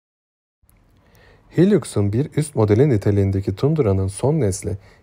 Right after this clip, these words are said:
iki bin yedi yılında çıkış yapmış olan, yani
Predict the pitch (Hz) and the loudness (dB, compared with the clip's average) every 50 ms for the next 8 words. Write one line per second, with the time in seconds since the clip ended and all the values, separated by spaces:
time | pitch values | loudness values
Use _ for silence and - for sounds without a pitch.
0 | _ - - 107 - 123 117 123 120 110 104 101 104 120 165 170 143 107 98 95 | _ -10 -8 -2 0 2 2 4 2 4 2 2 2 2 2 2 2 2 2 2
1 | 98 98 98 - - 117 - - - - - 101 98 101 - 135 - - - - | 2 0 -2 -2 -6 -10 -10 -10 -8 -2 -2 -2 -2 -2 -6 -8 -8 -8 -4 -4
2 | 107 98 95 95 104 - - - - _ _ _ 120 135 147 135 110 101 | -2 -2 -2 -4 -6 -10 -16 -20 -20 _ _ _ 4 4 4 4 2 0